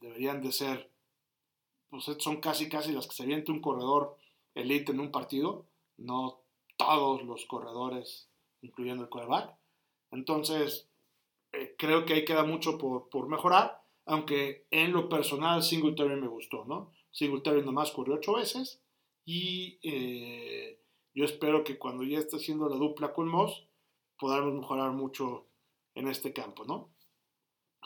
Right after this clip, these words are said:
Pues bueno, eh, me gustaría platicarles aquí, aprovechando, eh, el análisis que hizo Paloma, que nos platicara ella qué opina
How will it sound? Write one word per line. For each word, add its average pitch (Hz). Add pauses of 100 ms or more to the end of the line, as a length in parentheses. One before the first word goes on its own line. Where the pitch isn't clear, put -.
Pues 147
bueno, 165 (840)
eh, 156
me 165
gustaría 196
platicarles 185 (100)
aquí, 165
aprovechando, 151 (440)
eh, 123 (340)
el 143
análisis 160
que 156
hizo 160
Paloma, 175 (380)
que 151
nos 151
platicara 202
ella 196
qué -
opina 196